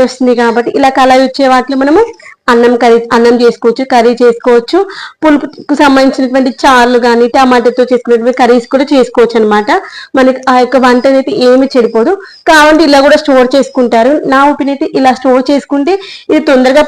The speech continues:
పాడైపోతుందేమో అనిపిస్తుంది. దానికని మనం వంట చేసుకొని తీసేసి మళ్ళీ స్టీల్ గిన్నెలకు మార్చేసుకోవచ్చు అనమాట. ఆ, దీని యొక్క ప్రైస్ ఎంత ఉందో చూద్దామా?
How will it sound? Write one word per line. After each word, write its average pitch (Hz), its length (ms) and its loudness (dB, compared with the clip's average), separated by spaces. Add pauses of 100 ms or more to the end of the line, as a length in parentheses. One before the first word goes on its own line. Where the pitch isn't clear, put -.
పాడైపోతుందేమో 240 840 2
అనిపిస్తుంది. 214 560 -4
దానికని 226 320 -2
మనం 359 160 0
వంట 254 160 0 (140)
చేసుకొని 311 380 0 (420)
తీసేసి 320 400 0
మళ్ళీ 277 220 0
స్టీల్ 285 280 0
గిన్నెలకు 254 340 0
మార్చేసుకోవచ్చు 226 680 -2
అనమాట. 208 320 -2 (500)
ఆ, 254 40 2 (260)
దీని 285 240 2
యొక్క 269 220 2
ప్రైస్ 254 300 4
ఎంత 240 200 0
ఉందో 233 200 2
చూద్దామా? 226 400 -2